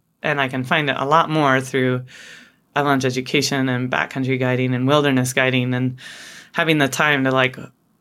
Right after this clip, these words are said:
go for a walk with people in the mountains and, like, share stories and share insight and understand, like,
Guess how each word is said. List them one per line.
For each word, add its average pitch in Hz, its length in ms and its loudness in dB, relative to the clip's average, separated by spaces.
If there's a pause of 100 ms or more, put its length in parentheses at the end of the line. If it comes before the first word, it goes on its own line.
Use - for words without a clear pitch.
(120)
go 135 200 4
for 139 160 2
a 127 60 4
walk 123 280 0
with 123 120 -6
people 127 240 -4
in 123 80 -4
the 123 80 0
mountains 127 540 -2
and, 147 280 -4
like, 127 220 -6
share 151 300 2
stories 123 600 -2
and 131 360 -4
share 151 240 2
insight 131 540 -2
and 147 160 -4
understand, 170 580 2
like, 165 260 0